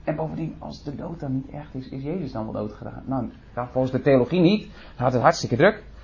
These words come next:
Hij moest eerst naar de dodenrijk en dan moest hij de duivel verslaan en de sleutels afpakken en dan alle rijken verhuizen, of nee, niet de rijken, de, de,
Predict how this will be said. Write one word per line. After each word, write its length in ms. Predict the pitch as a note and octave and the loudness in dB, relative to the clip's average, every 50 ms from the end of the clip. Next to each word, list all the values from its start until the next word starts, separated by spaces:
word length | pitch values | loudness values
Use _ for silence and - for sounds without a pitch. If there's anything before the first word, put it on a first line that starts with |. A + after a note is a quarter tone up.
| - - - - - | -20 -20 -18 -4 0
Hij 100 | B2+ A#2+ | 2 4
moest 180 | C3 C#3 B2+ | 4 4 4
eerst 140 | D#3+ D#3 D3 | 4 4 4
naar 100 | D3+ C3 | 6 4
de 140 | B2+ A2 B2+ | 8 10 10
dodenrijk 400 | D3 E3 E3 E3 E3 F3 G#3 G#3+ | 10 10 10 10 10 8 8 6
en 60 | G#3 | 2
dan 100 | D#3 D3 | 2 2
moest 160 | C#3+ C3+ - | 2 0 -2
hij 100 | - B2+ | -2 2
de 220 | B2+ B2+ B2 A2+ - - | 4 4 4 2 4 10
duivel 340 | B2+ D3 D#3+ E3+ E3+ E3 | 10 12 12 10 6 2
verslaan 440 | D#3 - - - D#3 D3+ F3 F#3 F3 | -2 -4 2 8 8 10 10 8 6
en 80 | C#3 A#2 | 2 0
de 80 | A2+ | -2
sleutels 360 | A2+ - D3 E3 F3+ F3 D3+ - | 0 4 4 4 4 4 4 4
afpakken 480 | D3 D#3+ D#3+ - D#3+ E3+ E3+ - E3+ | 4 4 6 8 8 8 8 6 4
en 120 | B2 C3 C3 | 4 6 6
dan 220 | B2+ A#2+ A#2 A#2 | 6 6 6 6
alle 220 | D#2+ B2+ E3 C#3 | 8 10 10 10
rijken 340 | A#2 A#2+ C#3+ F3+ F#3 F#3 E3+ | 10 10 10 8 8 4 -2
verhuizen, 380 | D3+ D#3 C3+ C#3+ D#3+ F3 F3 - | -4 2 6 6 6 6 6 2
of 120 | B2+ C#3 | 0 0
nee, 180 | C3 C#3 C#3 C#3+ | 2 2 4 4
niet 140 | D3 C#3 C3 | 4 2 4
de 60 | B2 | 4
rijken, 320 | G#2+ F#2 G#2 G#2 G#2 G#2 | 4 4 4 2 0 4
de, 460 | G#2+ A2 A2+ A#2 A#2 B2 B2+ A#2 G#2+ B2 | 6 8 10 10 10 10 8 8 4 6
de, 460 | A#2+ C3 C3 B2+ C3 B2+ B2+ - B3 | 10 12 12 12 12 10 8 6 -2